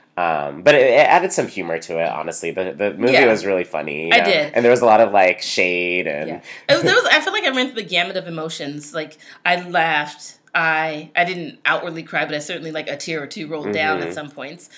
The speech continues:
Speaker 2: I was sad. Like, I, I felt like I connected with the people there. Like, I felt triumph when they felt like they had succeeded or gotten past this barrier.
Speaker 1: Mm-hmm.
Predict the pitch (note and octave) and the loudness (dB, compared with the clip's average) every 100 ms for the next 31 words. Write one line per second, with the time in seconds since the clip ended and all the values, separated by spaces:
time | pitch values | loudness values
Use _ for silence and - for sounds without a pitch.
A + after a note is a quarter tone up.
0 | - - B3+ B3 - E3+ F3 F3 E3+ D#3 | -16 0 2 2 2 4 4 2 -2 -2
1 | F#3 - F#3 F3 E3 D3+ D#3+ D3+ D3+ D#3+ | -2 -4 -2 -2 -2 -4 -6 -8 -8 -12
2 | D#3 D#3 D3 E3 F3 D3+ D3+ D3+ D#3 D3 | -12 -12 -12 -12 -10 -6 -4 -4 -4 -8
3 | C#3+ D#3+ - - D3+ D#3 D#3+ D#3+ D#3+ D3+ | -4 -6 -4 -4 -2 -2 -6 -10 -10 -8
4 | D3 D3 - E3 C3+ - D3 - - - | -10 -10 -6 -6 -6 -6 -8 -8 -20 -20
5 | - _ - F#3 F3 - E3+ F3 D#3+ D#3+ | -20 _ -6 -4 -4 -6 -10 -10 -6 -6
6 | D#3 D3 D3 D3 - C#3+ C#3+ D3 - D#3 | -6 -4 -4 -6 -8 -8 -8 -14 -10 -8
7 | C#3 C3 C3 - F#2 E3+ D#3+ | -8 -10 -12 -10 -10 -8 -10